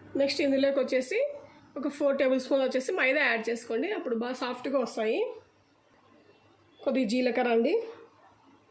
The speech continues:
కొద్దిగా కొత్తిమీర అండి, చిన్న చిన్న పీసులుగా కట్ చేసి యాడ్ చేసుకుందాం.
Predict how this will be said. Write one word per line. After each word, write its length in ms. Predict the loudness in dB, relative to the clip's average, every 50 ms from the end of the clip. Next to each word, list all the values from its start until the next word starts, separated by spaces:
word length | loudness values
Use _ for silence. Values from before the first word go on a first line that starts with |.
| _ _ _ _ -20 _ _ _ -20 -20 -20 -20 _ _ _ _ -20 -20 -20 -20 -20 -20 -20 -20 -20 -20 _ _ -4
కొద్దిగా 220 | -2 0 0 0 0 0
కొత్తిమీర 320 | -2 0 2 2 2 2 2 2
అండి, 160 | 2 2 0 0 -2 -4 -6 -4
చిన్న 160 | -2 -2 0 2
చిన్న 180 | 2 2 2 2 2
పీసులుగా 320 | 0 0 0 0 0 0 0 0
కట్ 120 | -2 -2 -2
చేసి 200 | -4 -2 -2 -2 -2 -4 -6 -14 -16 -14 -12 -12 -12 -12 -14 -16 -20 -20 -20 -20 -16 -12 -10
యాడ్ 160 | -6 -4 -4
చేసుకుందాం. 400 | -4 -4 -4 -2 -2 0 0 -2